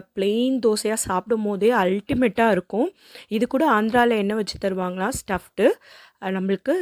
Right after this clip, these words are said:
ரவா உப்புமா வச்சு கொடுப்பாங்க. இதை வச்சுட்டு அல்லம் சட்னி இது கூட வச்சு தருவாங்க. சூப்பரா இருக்கும். ஆனா இந்த தோசையை பிளெயினா சாப்பிடும் போதும் அல்டிமேட்டா இருக்குங்க. ட்ரை பண்ணி பாருங்க. உங்களுக்கு அல்லம் சட்னி வேணும் அப்படின்னா,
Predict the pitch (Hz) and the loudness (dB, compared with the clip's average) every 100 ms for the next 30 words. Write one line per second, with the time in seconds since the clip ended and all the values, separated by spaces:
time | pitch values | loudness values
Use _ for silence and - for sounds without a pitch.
0 | 233 185 180 220 208 185 170 156 - _ | 0 0 4 4 4 2 0 -4 -8 _
1 | _ _ _ _ _ _ _ 196 247 269 | _ _ _ _ _ _ _ -4 4 4
2 | 262 196 - - 175 - 175 175 175 269 | 4 2 0 -2 -6 -4 -6 -2 0 -2
3 | - - 185 185 - 202 - 254 - 190 | -4 -6 -2 -2 0 -2 2 0 2 2
4 | 208 254 240 202 202 226 196 180 185 190 | 4 2 0 -2 0 -2 -2 -2 -2 -2
5 | 175 190 180 170 185 175 170 196 359 - | -4 -6 -6 -4 -4 -4 2 2 2 -6
6 | - - - 339 - - 285 269 202 - | -20 -16 -4 -4 -4 4 6 6 2 -4
7 | 254 403 - 208 214 196 180 185 214 226 | -4 -4 -6 -4 -4 -4 -4 -4 -4 -4
8 | 208 180 185 214 247 254 254 202 190 208 | -4 -4 0 2 4 2 0 -4 -2 -2
9 | 208 180 180 240 214 185 185 220 240 311 | -2 -4 -2 -2 -2 -2 -2 -2 -2 2
10 | 277 247 196 214 196 - 190 185 185 190 | 4 2 2 -2 -2 -6 -8 -4 -4 -6
11 | - - _ 202 240 - 247 233 - 190 | -18 -20 _ 0 0 2 0 0 2 2
12 | 208 208 180 247 320 _ _ - 202 196 | 2 0 0 0 -2 _ _ -2 2 4
13 | 190 190 247 302 233 - 226 190 196 233 | 4 4 4 2 -2 0 -2 2 2 4
14 | 240 233 190 190 180 185 | 4 2 0 -2 -2 0